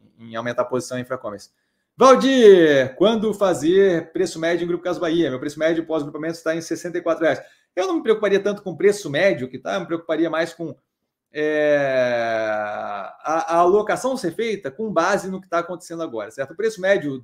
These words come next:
o, o reduzir o preço médio é algo que você tem que pensar. O preço médio vai fazer diferença quando for realizar o ativo, certo? Agora não é o ponto relevante. O ponto relevante é você tem algumas ações do banco, da, do Grupo Casas Bahia a esse preço atual, onze, dez reais, alguma coisa o, o preço, né?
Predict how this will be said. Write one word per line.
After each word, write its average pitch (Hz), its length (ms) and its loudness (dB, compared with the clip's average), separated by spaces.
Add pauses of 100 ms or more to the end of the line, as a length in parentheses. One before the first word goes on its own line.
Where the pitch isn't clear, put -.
o, 147 280 -10
o - 20 -6
reduzir 175 300 -4
o 247 40 -6
preço 196 220 -4
médio 180 200 -4
é - 20 0
algo 180 120 -2
que - 60 -20
você - 100 -10
tem 170 120 -12
que - 60 -20
pensar. 165 260 -4
O 180 40 -6
preço 208 200 -6
médio 214 180 -2
vai 185 160 0
fazer 170 180 -4
diferença 185 320 -6
quando 185 200 -8
for 190 120 0
realizar 170 640 0 (140)
o - 80 -6
ativo, 139 260 -8 (460)
certo? 143 220 -4
Agora 185 480 4
não 165 160 -4
é 175 40 0
o 170 80 -2
ponto 170 140 -8
relevante. 143 300 -2
O - 20 -12
ponto 180 160 -2
relevante 180 320 0
é - 20 -2
você 160 200 -4
tem 165 100 -4
algumas 151 480 -2
ações 139 340 -4
do 123 240 -6
banco, 127 300 -8
da, 123 160 -6
do 117 140 -10
Grupo 123 160 -12
Casas 131 160 -6
Bahia 220 360 -4 (520)
a 175 120 4
esse 214 280 8
preço 180 240 -4
atual, - 340 -8 (300)
onze, 147 760 0
dez 160 240 2
reais, 139 260 0
alguma 120 200 -8
coisa 131 320 -4
o, 110 500 -10
o - 20 -18
preço, 107 300 -10
né? 127 80 -16